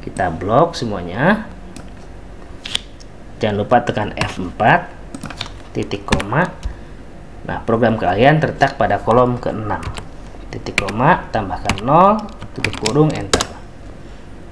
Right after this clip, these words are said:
Oke, maka sudah selesai teman-teman ya. Nah, kita tinggal print saja teman-teman. Misalkan untuk nomor dua, nah, teman-teman tinggal klik panah ini, ganti nomor dua.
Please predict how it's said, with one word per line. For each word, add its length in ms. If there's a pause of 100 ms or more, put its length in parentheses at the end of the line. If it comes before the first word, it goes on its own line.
(140)
Oke, 320
maka 320
sudah 160
selesai 380
teman-teman 420
ya. 100 (1400)
Nah, 260
kita 540 (320)
tinggal 320
print 240
saja 240
teman-teman. 560 (880)
Misalkan 320
untuk 160
nomor 240
dua, 400 (240)
nah, 160 (160)
teman-teman 480
tinggal 560
klik 240 (320)
panah 240
ini, 320 (240)
ganti 240
nomor 240
dua. 200